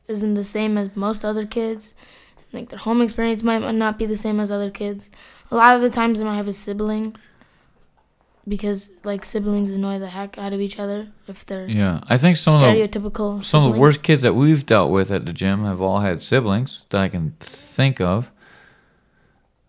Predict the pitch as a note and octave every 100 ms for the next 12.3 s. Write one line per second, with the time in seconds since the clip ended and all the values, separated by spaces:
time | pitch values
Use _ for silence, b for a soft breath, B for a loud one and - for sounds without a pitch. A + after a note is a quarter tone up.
0 | _ _ - G2+ C3+ D3 C3 A#2+ - A#2
1 | A2 E2 G2 E2+ A#2 B2+ A2+ F2+ - D#2
2 | D2+ D2 G2 - - _ _ _ _ -
3 | C3 A#2+ A#2 B2 G#2 F#2 G2+ G2+ G2+ F2+
4 | F2 E2 - _ _ - F2+ E2+ D2 D#2+
5 | D2 F2+ A#2+ - _ b b b b b
6 | b b b b b b _ A#3 A#2 A#2
7 | B B B B A#2+ A#2 C#3 C3 A#2+ C#3
8 | A#2+ A2+ B2+ C#3 D#3 A#2+ G#2+ F#2+ F#2 G#2
9 | G2+ F#2+ F#3 A#2+ - G2+ G2+ G#2 G#2+ G#2
10 | G2+ G#2+ G#2 - A2+ - A2+ G#2 A2 A2+
11 | A#2 A2 A2 A#2+ D#3 D3 - F2+ A2 C3
12 | A2 G#2+